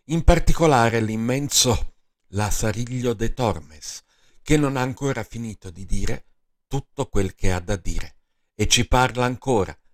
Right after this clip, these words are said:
incessantemente. Letteratura di poveri vagabondi, quando non addirittura di delinquenti o disgraziati. Spesso le tre cose coincidono. Del Lazarillo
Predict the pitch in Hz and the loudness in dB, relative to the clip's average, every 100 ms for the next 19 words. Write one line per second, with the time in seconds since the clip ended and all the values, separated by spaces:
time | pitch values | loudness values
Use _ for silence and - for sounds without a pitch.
0 | _ - 107 - 110 - 117 110 120 104 | _ -6 -4 -2 0 0 -2 0 0 0
1 | 80 71 - - - _ _ _ _ _ | -4 -16 -10 -10 -10 _ _ _ _ _
2 | _ - 143 - 143 - 147 139 131 120 | _ -2 0 4 2 2 0 2 4 2
3 | 104 101 98 - 117 113 104 98 98 104 | -2 -8 -6 4 4 4 -2 -4 -6 -2
4 | 113 113 101 95 90 _ _ _ _ - | -2 -2 -4 -8 -10 _ _ _ _ 2
5 | 123 131 131 110 107 107 104 98 95 92 | 2 4 0 0 -2 -4 -10 -10 -8 -10
6 | - 131 123 110 98 90 95 107 117 - | -10 -14 -4 -4 -4 -6 -6 -6 2 6
7 | 104 90 82 - - _ _ _ 110 98 | 6 2 -2 0 0 _ _ _ -2 0
8 | 107 95 117 104 - 95 - - - - | 2 4 4 4 4 0 -4 -8 -8 -8
9 | _ _ _ _ _ _ - - 117 - | _ _ _ _ _ _ -10 4 6 6
10 | - - _ _ 104 107 - - - 98 | 2 -4 _ _ 0 8 8 6 -2 -2
11 | - 101 - 95 98 92 - - - _ | -2 -8 -8 -10 -10 -2 -2 -2 -20 _
12 | _ _ _ _ _ _ _ _ _ _ | _ _ _ _ _ _ _ _ _ _
13 | _ _ _ _ _ - 123 139 139 131 | _ _ _ _ _ 2 6 8 8 4
14 | - 135 165 - 147 101 80 78 87 92 | 2 2 4 6 4 0 -2 -2 -2 -4